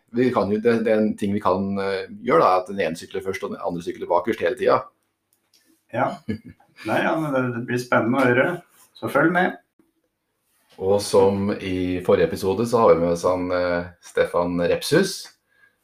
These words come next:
Speaker 1: Han er, eh, som alle vet, eh, aktiv syklist og trener på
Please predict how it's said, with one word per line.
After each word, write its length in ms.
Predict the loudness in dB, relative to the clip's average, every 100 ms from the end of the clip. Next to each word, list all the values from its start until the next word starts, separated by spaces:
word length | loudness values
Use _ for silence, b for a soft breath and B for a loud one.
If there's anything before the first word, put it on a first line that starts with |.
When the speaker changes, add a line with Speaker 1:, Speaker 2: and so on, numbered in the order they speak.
| _
Speaker 1:
Han 240 | -2 0 2
er, 440 | 2 4 4 6 6
eh, 460 | 8 8 8 8 4 -4 _ _ -14
som 220 | -4 2
alle 220 | 2 4
vet, 380 | 6 6 2 0
eh, 240 | 4 4 4
aktiv 380 | 0 -6 -8 -8
syklist 680 | -8 -4 -4 -6 -14 -12
og 540 | -6 -4 -2 -2 -4 -6
trener 460 | -4 -4 -4 -8 -8
på 300 | -2 0